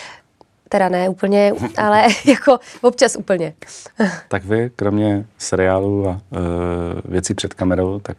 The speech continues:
Speaker 2: jedete hlavně divadlo?
Speaker 1: Jo, jo,
Speaker 2: Studio
Speaker 1: docela jo.
Speaker 2: dva, teď, eh, Kampa, která byla velmi úspěšná, že jo, Marta, Werich. Ale mě fakt za-, zaujalo, že když vás Marta Kubišová slyšela, tak si myslela, že to je její nahrávka z mládí.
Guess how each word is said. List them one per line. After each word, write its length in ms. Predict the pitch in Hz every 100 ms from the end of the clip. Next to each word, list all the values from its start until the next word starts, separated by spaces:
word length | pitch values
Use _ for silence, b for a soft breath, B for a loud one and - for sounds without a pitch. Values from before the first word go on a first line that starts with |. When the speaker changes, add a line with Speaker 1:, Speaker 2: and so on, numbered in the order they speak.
| -
Speaker 2:
jedete 260 | 90 90 92
hlavně 260 | 95 104 95
divadlo? 420 | 80 80 104 170 _ _ _ - B B -
Speaker 1:
Jo, 180 | 247 294
jo, 300 | 294 269 262 285 _
Speaker 2:
Studio 300 | - 90 92 92
Speaker 1:
docela 100 | -
jo. 40 |
Speaker 2:
dva, 300 | 87 85 82 87 _ _
teď, 360 | - 78 - 85 82
eh, 20 | -
Kampa, 500 | 95 104 95 82 87 98
která 320 | - - 82
byla 180 | 82 85
velmi 260 | 82 85 80
úspěšná, 680 | 85 - 90 - 87 78
že 140 | 78 82
jo, 220 | 78 78
Marta, 500 | 90 95 85 87 80
Werich. 580 | 76 82 82 80 - - _ B B B B B -
Ale 120 | 85
mě 100 | 131
fakt 340 | - 208 - _ -
za-, 280 | 85 82 82 85
zaujalo, 460 | 90 117 139 143
že 220 | 127 117 117
když 300 | 104 107 -
vás 220 | 110 -
Marta 280 | 98 - 101
Kubišová 480 | 101 90 - 98 107
slyšela, 520 | 92 92 - 87 101
tak 200 | 87 -
si 120 | -
myslela, 380 | 92 90 90 87
že 140 | 92
to 160 | 87 90
je 60 | 90
její 200 | 87 90
nahrávka 480 | 90 82 82 - 98
z 40 |
mládí. 480 | 98 90 80 76 73